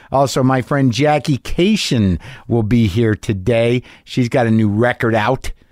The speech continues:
I Am Not the Hero of This Story. It's out now. Uh, she dropped by for a little bit. I always like seeing Jackie. Makes me laugh. She's one of the people that makes me laugh.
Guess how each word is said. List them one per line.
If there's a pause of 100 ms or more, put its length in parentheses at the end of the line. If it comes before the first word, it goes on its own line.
(200)
I
Am
Not
the
Hero
of
This
Story.
It's
out
now. (360)
Uh, (340)
she
dropped
by
for
a
little
bit. (160)
I
always
like
seeing
Jackie. (720)
Makes
me
laugh. (180)
She's
one
of
the
people
that
makes
me
laugh.